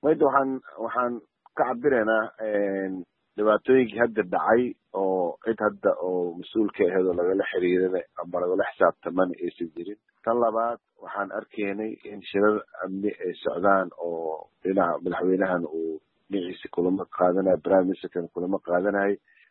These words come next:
Waxaan ogsoonnahay in khilaafyo siyaasadeed ay jireen oo la xiriira dhinacaas oo siyaasadda, eh, kore. Arrimahaas oo dhan ayaan isleenahay armay keenaan habacsanid ku timaado, eh, doorashooyinka amnigooda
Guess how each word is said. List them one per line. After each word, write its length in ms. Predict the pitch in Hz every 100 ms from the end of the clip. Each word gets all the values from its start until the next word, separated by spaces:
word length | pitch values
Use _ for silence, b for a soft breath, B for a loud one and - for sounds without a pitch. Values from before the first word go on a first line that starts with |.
| _
Waxaan 180 | 92 104
ogsoonnahay 480 | 98 120 123 110 107
in 120 | 107
khilaafyo 380 | 104 117 113 120
siyaasadeed 520 | 113 101 - 104 110
ay 160 | 87 92
jireen 460 | - 98 110 107 -
oo 320 | - 92 90 -
la 140 | - 104
xiriira 400 | 104 95 98 90
dhinacaas 560 | 90 98 - 90 87 - -
oo 520 | 92 90 87 80 82
siyaasadda, 520 | - 90 87 98 87
eh, 260 | 87 87 85 - -
kore. 280 | - 98 110 b b b b b
Arrimahaas 440 | - 107 143 147 -
oo 100 | 110
dhan 180 | 135
ayaan 380 | 113 117 117 107 104
isleenahay 640 | - - 113 104 92 90 90 -
armay 380 | 98 104 98 90
keenaan 540 | - 87 85 107 110 - _ _
habacsanid 540 | 98 95 - - 202
ku 100 | -
timaado, 640 | - 90 85 82 78 78 78
eh, 280 | 82 78 76
doorashooyinka 760 | - 90 85 - 95 98 90 - -
amnigooda 560 | 101 95 92 92 90